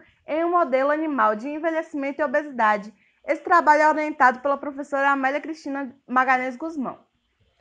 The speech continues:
O envelhecimento é um processo natural que ocorre em todos os seres vivos. Com ele, é, acontecem algumas modificações morfológicas, físicas e bioquímicas. Também apa-, é, a-, há o surgimento de doenças crônicas, como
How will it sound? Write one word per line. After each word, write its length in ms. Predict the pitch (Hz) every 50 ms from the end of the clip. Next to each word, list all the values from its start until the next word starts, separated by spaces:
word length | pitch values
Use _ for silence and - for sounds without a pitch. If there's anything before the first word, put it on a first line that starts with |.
| _ _ _ _ -
O 80 | - 311
envelhecimento 720 | 359 359 427 392 403 415 - 285 277 269 285 294 285 302
é 120 | - -
um 140 | 277 285 269
processo 500 | - 277 277 277 277 285 269 277 - 285
natural 640 | 277 277 269 277 294 - 349 349 294 269 247 269 269
que 100 | 320 294
ocorre 300 | 285 285 294 294 320 320
em 60 | 311
todos 260 | 320 - 285 277 285
os 80 | - -
seres 260 | 359 349 381 349 254
vivos. 480 | 208 214 214 208 196 190 185 190 _ _ _ _ - - - _ _
Com 220 | - 359 370 381 359
ele, 400 | 294 294 311 330 330 277 - - -
é, 320 | - 254 254 254 254 254 254 -
acontecem 500 | - 294 320 302 - 285 277 294 320 302
algumas 240 | 269 285 302 269
modificações 840 | 285 302 294 294 - _ - 370 370 392 - 285 226 202 202 196 - _ _ _ -
morfológicas, 880 | 233 254 262 269 262 320 320 302 277 269 262 262 - - 285 269 269 - - _ _ _ -
físicas 500 | 302 285 277 262 247 - 311 302 285 302
e 60 | 262
bioquímicas. 840 | 240 302 311 330 330 - - 226 214 208 190 - 180 - - _ _ _ _ - - - - - _ _ _ -
Também 600 | 349 359 403 370 277 277 277 294 320 339 339 - - _ _ -
apa-, 440 | 277 294 - 320 302 285 277 - -
é, 320 | 254 254 254 262 - - -
a-, 120 | - - - _ _
há 200 | - 254 277 330
o 40 | 381
surgimento 520 | 370 359 320 294 320 285 262 269 285 285 277
de 100 | 294 254
doenças 380 | 302 294 302 302 - 359 -
crônicas, 520 | - - 277 262 247 240 233 226 226 226 -
como 320 | - 220 196 185 -